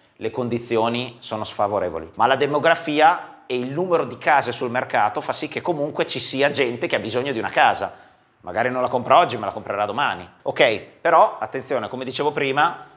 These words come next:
potremmo non aver visto tutto perché non vediamo gli impatti della recessione nei prezzi.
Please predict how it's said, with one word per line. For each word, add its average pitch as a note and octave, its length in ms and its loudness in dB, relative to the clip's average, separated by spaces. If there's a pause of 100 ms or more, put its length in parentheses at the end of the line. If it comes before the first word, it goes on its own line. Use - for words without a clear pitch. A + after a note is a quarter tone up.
(100)
potremmo D3+ 340 2
non C3 160 0
aver C3+ 220 2
visto C#3 260 -4
tutto D3 380 -4
perché B2 580 -2
non A#2 220 -6
vediamo B2+ 400 2
gli B2 60 -6
impatti B2 360 -2
della G#2+ 200 0
recessione F#2 520 -6
nei D#2+ 120 -14
prezzi. - 340 -14